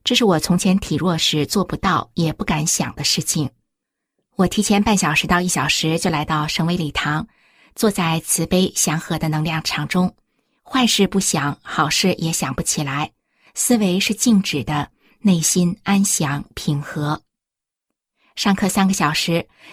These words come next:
再返回家，我也没有饥饿的感觉。每天师尊先讲法大约两个多小时，然后休息十分钟，再教功。一位学员站在讲台上示范练功动作，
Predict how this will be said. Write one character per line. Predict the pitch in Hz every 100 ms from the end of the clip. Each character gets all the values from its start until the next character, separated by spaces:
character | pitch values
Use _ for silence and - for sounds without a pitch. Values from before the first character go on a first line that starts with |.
| -
再 | 247 214
返 | 175 160
回 | 175
家， | 175 214 220 -
我 | 175
也 | 165
没 | 151
有 | 151
饥 | - 180 175
饿 | 165
的 | 147
感 | 156 147
觉。 | 135 151 147 - _ _ _ _ _ _ -
每 | 190
天 | 190 220
师 | -
尊 | 214 208
先 | 208 202
讲 | 185 170
法 | 175 143
大 | 143 165
约 | 165
两 | 175 139
个 | 147
多 | 180
小 | 175 143
时， | 143 165 156 _ _ _
然 | - 196
后 | 220 202
休 | 196 226
息 | 202
十 | 156 -
分 | 175 170
钟， | 190 185 - - -
再 | -
教 | 165 165
功。 | 170 190 196 202 _ _ _ _ _
一 | -
位 | 226 233
学 | 226
员 | 214 180
站 | 208 196
在 | 180 165
讲 | 143
台 | 139 - 160
上 | 196 170 - -
示 | - 196
范 | 185 165
练 | 170 160
功 | 190 185
动 | 202 160
作， | - 143